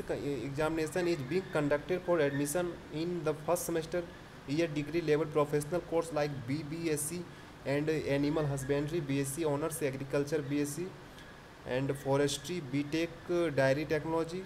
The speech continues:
और बीपीएससी Bachelor of Fishery Science, बीटेक एग्रीकल्चर इंजीनियरिंग and बीएससी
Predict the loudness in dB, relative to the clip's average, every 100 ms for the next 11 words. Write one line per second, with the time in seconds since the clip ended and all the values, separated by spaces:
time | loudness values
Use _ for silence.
0 | -10 -16 -18 -18 -18 -18 -16 -4 0 2
1 | 2 0 0 0 0 -4 -2 0 0 0
2 | -4 -6 -8 -12 -4 2 2 2 0 0
3 | -2 -2 -2 -2 0 0 -2 -6 -12 -14
4 | -10 -2 -2 0 0 0 0 0 0 0
5 | 0 0 0 -4 -2 -2 -2 -4 -2 0
6 | 0 0 2 2 0 -2 -4